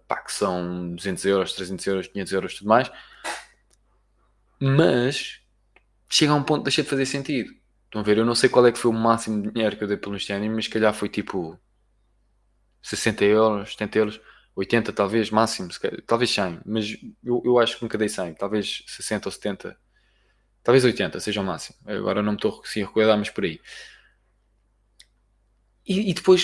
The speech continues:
chega um ponto onde eu digo assim, "Mas espera aí, então, mas eu consigo comprar." Eh, por exemplo, vou-vos dar o exemplo do, dos ténis que estava a falar, eu consegui comprá-los por trinta euros.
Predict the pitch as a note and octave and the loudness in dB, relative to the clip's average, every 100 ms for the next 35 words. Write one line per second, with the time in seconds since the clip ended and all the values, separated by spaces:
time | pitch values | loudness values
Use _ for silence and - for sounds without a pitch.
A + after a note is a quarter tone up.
0 | - - F3 D#3+ D#3+ - A#2+ A2 B2+ B2 | 0 2 6 6 4 0 -2 0 2 2
1 | A#2+ A2 G2 G#2 - C3+ F#2+ F#2 - C3 | 2 0 -4 -6 -4 0 0 -2 -6 -6
2 | A#2+ A#2 A#2 - A#2 A#2 G#2 G2 F#2+ _ | -4 -4 -4 -6 -6 -6 -4 -6 -6 _
3 | - - - _ _ A#2 A2 G#2+ A#2 G#2+ | -14 -14 -20 _ _ 2 2 0 -2 0
4 | A#2 A2+ A#2 A2+ A2+ G#2+ G#2+ G#2+ G#2+ G#2+ | 0 4 4 4 0 -4 -6 -6 -6 -8
5 | - A2 - A2 - A2+ A#2 A#2 - A#2+ | -6 -2 2 2 4 2 2 -2 -4 -4
6 | A2+ A2+ A2+ - A#2 G#2+ - A2+ A#2+ A#2+ | 2 2 2 -2 -10 -8 -4 -2 0 0
7 | G#2 G2+ - | 0 -4 -12